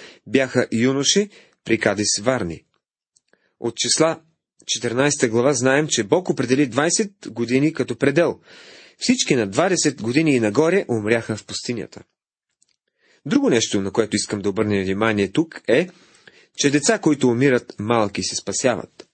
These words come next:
Как знаем това? Бог не държеше отговорни тези младежи, които не бяха стигнали определената възраст във времето, когато възрастните отказаха да влезнат в земята. По-късно той им позволи да завладеят земята.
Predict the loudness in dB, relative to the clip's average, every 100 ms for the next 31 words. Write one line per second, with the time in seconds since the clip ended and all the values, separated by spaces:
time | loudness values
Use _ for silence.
0 | _ _ _ _ _ _ _ _ -2 0
1 | 0 2 2 0 0 -4 _ _ _ _
2 | _ _ _ _ _ -4 -2 -2 -6 -8
3 | -2 0 0 0 2 0 0 0 0 0
4 | -2 -2 -2 -2 0 2 2 2 0 -2
5 | -8 -20 -20 -20 _ -4 0 2 2 0
6 | -2 -2 0 2 2 0 0 2 2 2
7 | 0 0 0 0 -4 -8 -6 -6 -2 0
8 | 0 0 0 -4 -20 _ _ _ _ -2
9 | -2 0 0 2 2 2 0 0 0 0
10 | 0 0 -2 -4 -2 -4 -6 -6 0 0
11 | -2 -10 -20 _ _ _ _ _ -6 -4
12 | 0 0 0 2 0 0 0 0 2 2
13 | 2 2 -2 -2 -2 2 0 -2 -6 -8
14 | -10